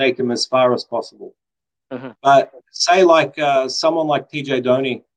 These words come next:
Speaker 1: who
Speaker 2: Mm.
Speaker 1: former I B F one twenty-two pound world champion, who I took on early career, and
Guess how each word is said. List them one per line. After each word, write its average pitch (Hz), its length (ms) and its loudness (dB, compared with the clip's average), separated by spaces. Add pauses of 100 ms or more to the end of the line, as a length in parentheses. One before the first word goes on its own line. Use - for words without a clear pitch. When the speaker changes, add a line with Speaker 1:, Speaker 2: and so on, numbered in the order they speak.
(340)
Speaker 1:
who 127 340 2
Speaker 2:
Mm. 139 100 -12 (460)
Speaker 1:
former 175 380 4
I 156 160 4
B 147 180 -2
F - 160 -2
one 147 180 0
twenty-two 143 460 -6
pound 135 240 -2
world 127 200 -2
champion, 127 420 -6
who 127 180 -2
I 147 100 2
took 156 180 -4
on 143 180 0
early 135 340 0
career, 135 500 0 (720)
and 135 420 -4